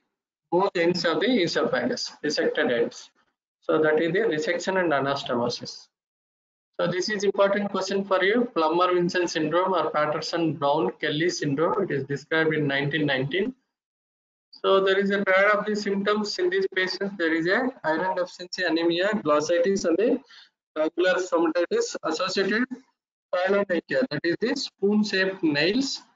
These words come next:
and also echlorhydria. Echlorhydria is nothing but there is absence of the, uh, hydroxychloride in the secretions from the gastrointestinal system. So absence of the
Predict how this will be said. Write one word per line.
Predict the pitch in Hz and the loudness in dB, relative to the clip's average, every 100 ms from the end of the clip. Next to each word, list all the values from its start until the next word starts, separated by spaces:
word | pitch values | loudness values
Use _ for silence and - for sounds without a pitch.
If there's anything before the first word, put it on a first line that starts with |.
| _ _ - | _ _ -4
and | 151 156 | -2 2
also | 160 175 220 | 2 2 0
echlorhydria. | 226 160 156 190 196 165 151 127 127 123 | 2 2 2 2 2 2 -2 -2 -4 -4
Echlorhydria | - 151 185 190 180 175 185 185 | -4 -4 -2 0 2 2 2 0
is | 190 190 | 0 -2
nothing | 156 170 180 | -2 0 0
but | 185 185 - | -2 -4 -2
there | 160 | 0
is | 160 156 | 0 -2
absence | 151 - 147 196 202 202 | -4 -4 -4 0 0 2
of | 196 | 0
the, | 196 247 311 - - - _ _ _ _ _ _ 151 | 2 2 0 -2 -20 -20 _ _ _ _ _ _ -6
uh, | 151 151 | -4 -2
hydroxychloride | 156 156 - 185 190 202 - 180 175 185 214 - | 0 -2 0 -2 -2 -4 -4 2 2 4 0 -2
in | - 170 | -2 0
the | 220 320 - _ - | 2 2 0 _ -14
secretions | - 165 - 202 196 202 202 190 | -4 -4 -2 -2 0 0 -2 -2
from | 180 | 0
the | 214 294 320 _ _ _ _ _ _ _ _ _ 165 | 2 2 0 _ _ _ _ _ _ _ _ _ -4
gastrointestinal | 165 170 - 196 - 180 - 180 208 220 | -2 -4 -2 -2 0 -2 0 0 2 0
system. | - 156 - 151 - - - _ _ _ _ | 0 -4 0 0 -2 -6 -20 _ _ _ _
So | - - | -2 4
absence | 151 - 202 202 202 | 4 4 2 2 2
of | 190 | 2
the | 185 247 294 | 2 0 0